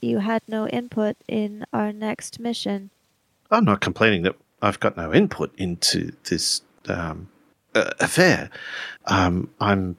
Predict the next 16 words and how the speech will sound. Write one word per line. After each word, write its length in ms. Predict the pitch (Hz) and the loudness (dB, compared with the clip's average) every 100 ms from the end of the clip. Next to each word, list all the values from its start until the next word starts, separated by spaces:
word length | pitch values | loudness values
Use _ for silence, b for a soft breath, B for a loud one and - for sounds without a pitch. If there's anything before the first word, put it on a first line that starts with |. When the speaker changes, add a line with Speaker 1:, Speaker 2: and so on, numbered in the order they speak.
| - | -2
Speaker 2:
just 260 | 95 - | 0 2
a 40 | 95 | 4
little 160 | 123 | 4
bit 140 | 92 - | 4 0
confused 380 | 95 131 113 | 4 6 6
as 100 | 85 | 4
to 80 | 85 | 2
why 220 | 101 110 | 6 6
we're 180 | 90 90 | 6 4
pursuing 400 | 85 90 165 160 | 4 4 6 6
this 180 | 78 - | 4 -2
matter, 380 | - - 139 - | -2 2 2 2
um, 360 | 95 120 120 110 | 2 4 2 4
as 320 | 104 104 95 - | 4 4 4 2
to 220 | 98 92 | 4 4
how 440 | 98 143 123 104 | 4 4 6 6